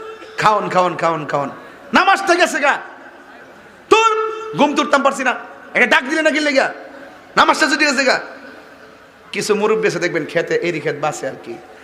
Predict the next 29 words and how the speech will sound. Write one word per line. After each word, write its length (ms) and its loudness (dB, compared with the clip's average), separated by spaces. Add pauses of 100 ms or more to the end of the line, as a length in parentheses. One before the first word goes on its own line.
(120)
যেই 160 4
মাত্র 240 2
আজানটা 400 0
দে, 340 -2 (500)
ওই 160 4 (140)
কম্বর 300 2
গামছাটা 640 2 (240)
খেতের 240 2
লাইলির 320 2
মধ্যে 180 -6
বিছাইয়া, 400 0
গড়ের 340 2
পানি 220 -2
দিয়া, 320 0 (300)
উজু 220 -2
কইরা, 400 -2 (200)
ওই 60 -4
লাইলির 320 0
মধ্যে 160 -4
নামাজটা 360 -2
ফিরালা। 380 -4 (300)
রসুল 300 2
বলেন, 260 2 (240)
এই 100 0
নামাজের 600 4
প্রতি 240 0
যার 180 2 (120)
টান 380 0
আর 120 0